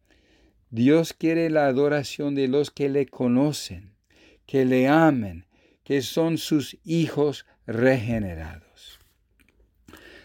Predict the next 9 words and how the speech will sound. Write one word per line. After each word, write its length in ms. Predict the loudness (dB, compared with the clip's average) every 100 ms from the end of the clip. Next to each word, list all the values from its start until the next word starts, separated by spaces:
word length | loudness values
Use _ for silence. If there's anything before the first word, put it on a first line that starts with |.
| _
Pues 240 | -2 0 0
por 220 | 2 4
esto 520 | 4 2 -6 -12 -14 _ _ _ -8
tenemos 540 | -2 0 0 -2 -4
que 500 | -2 -2 -2 -6 -10 _ _ _ _ _ _ _ _ _ _ _ _
adorarle 840 | 0 4 4 4 4 2 -2 -4 -4
en 220 | 0 2
nuestro 440 | 2 0 -2 -4
espíritu. 920 | -4 -6 -16 _ -6 -6 -6 -12 -20